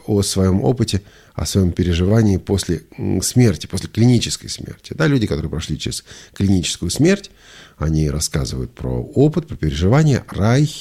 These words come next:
и ад, там, кто что рассказывает, как к этому относиться и насколько, собственно, это важно для нашего христианского свидетельства, как относиться, в принципе, к таким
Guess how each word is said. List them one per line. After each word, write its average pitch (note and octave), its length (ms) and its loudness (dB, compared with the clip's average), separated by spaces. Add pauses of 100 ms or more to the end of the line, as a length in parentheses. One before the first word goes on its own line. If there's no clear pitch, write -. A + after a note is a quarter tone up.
(140)
и C#2 380 -10
ад, C3 420 0
там, - 280 -12 (100)
кто - 220 -6
что C3+ 280 0
рассказывает, G2+ 600 -2 (720)
как D3+ 220 2
к - 80 0
этому A2 240 2
относиться A#2+ 720 2 (320)
и A#2 80 -4
насколько, G2 720 0
собственно, F#2+ 300 -2
это F2 160 -2
важно F2+ 400 2
для E2 180 -2
нашего F#2 320 0
христианского D#2+ 540 -2
свидетельства, G#2 680 -2 (380)
как A#2+ 200 4
относиться, G2+ 520 0
в - 40 -16
принципе, - 480 0
к - 60 -10
таким D#2+ 340 -4